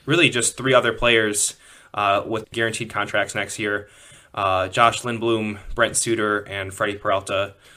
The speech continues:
I'm assuming you're gonna go with yes on, uh, all of them being worth it, given that Lindblom is, uh, three million, Suter one and a half, and Peralta one point two three. I think there's a lot of value in that.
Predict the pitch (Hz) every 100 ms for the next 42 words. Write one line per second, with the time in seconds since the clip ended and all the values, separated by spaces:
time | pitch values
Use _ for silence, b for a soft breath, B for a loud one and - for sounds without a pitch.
0 | B B _ _ 117 107 - 151 131 120
1 | 120 117 117 107 - 120 117 110 110 107
2 | 104 - 110 110 110 110 110 110 107 107
3 | 107 117 107 110 110 104 - - B B
4 | 123 127 117 123 120 117 113 110 107 -
5 | 127 123 117 117 113 110 - 127 120 113
6 | 110 110 104 104 104 - 107 - 107 110
7 | 107 104 110 110 110 107 117 107 107 113
8 | 120 - 113 120 113 107 107 104 101 101
9 | 104 98 98 98